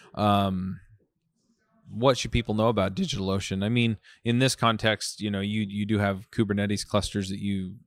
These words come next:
it's a fairly recent thing, but yeah, you can do Kubernetes there. I've, I've hosted servers there for a long time. I actually need to go clean some stuff up over there 'cause I have a bunch of servers running that I don't need anymore. But, but yeah, you know, if, if people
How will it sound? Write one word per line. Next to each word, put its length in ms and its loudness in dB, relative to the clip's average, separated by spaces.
it's 160 0
a 80 0
fairly 360 4
recent 380 0
thing, 380 -6
but 160 2
yeah, 180 2
you 300 -4
can 120 -4
do 120 0
Kubernetes 560 0
there. 260 2
I've, 240 4
I've 300 -8
hosted 400 -8
servers 460 0
there 200 0
for 400 -2
a 60 -2
long 260 -2
time. 380 -2
I 60 4
actually 240 4
need 140 6
to 60 2
go 120 4
clean 320 0
some 160 -2
stuff 260 2
up 220 4
over 200 4
there 200 2
'cause 160 0
I 40 4
have 80 2
a 60 0
bunch 240 0
of 80 -4
servers 300 2
running 240 -2
that 100 -4
I 120 -2
don't 360 -4
need 160 -2
anymore. 540 -4
But, 360 4
but 160 4
yeah, 380 2
you 100 0
know, 240 2
if, 180 0
if 360 -4
people 680 4